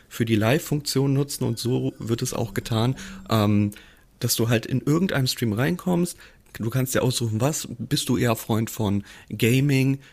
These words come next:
äh, findest du jetzt das neueste Spiel toll, möchtest du kleinen Kindern oder Frauen bei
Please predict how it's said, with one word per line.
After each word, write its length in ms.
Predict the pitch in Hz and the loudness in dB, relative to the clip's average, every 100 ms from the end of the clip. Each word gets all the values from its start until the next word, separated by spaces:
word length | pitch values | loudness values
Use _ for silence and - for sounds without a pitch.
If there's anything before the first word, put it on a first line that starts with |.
| - | -12
äh, 180 | - 101 | -4 -4
findest 400 | - 135 131 - | -2 -2 -2 -2
du 60 | 123 | -2
jetzt 180 | 113 | -2
das 160 | - - | -2 -2
neueste 320 | 113 117 - | 0 -2 -2
Spiel 460 | 120 - 139 143 135 | -6 -4 -2 0 0
toll, 540 | - 127 123 127 123 | -2 0 2 4 2
möchtest 480 | - 120 117 - - | 0 -2 -4 -6 -4
du 540 | 120 113 113 98 - - | 0 2 2 0 -4 -4
kleinen 220 | 123 117 | -2 -2
Kindern 440 | 120 123 120 120 | 0 0 0 0
oder 220 | 117 110 113 | 0 -2 -4
Frauen 400 | - 113 113 120 | -2 0 0 0
bei 340 | 113 110 110 | 0 0 -2